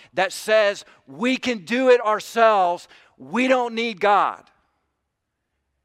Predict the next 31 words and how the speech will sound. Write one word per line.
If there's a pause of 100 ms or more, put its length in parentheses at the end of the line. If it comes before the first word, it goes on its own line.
(360)
You
know,
when
in
reality,
we
need
to
be
on
our
face
before
God,
asking
for
his
mercy
and
grace
for
our
kids
and
for
our
marriage
and
for
our
family.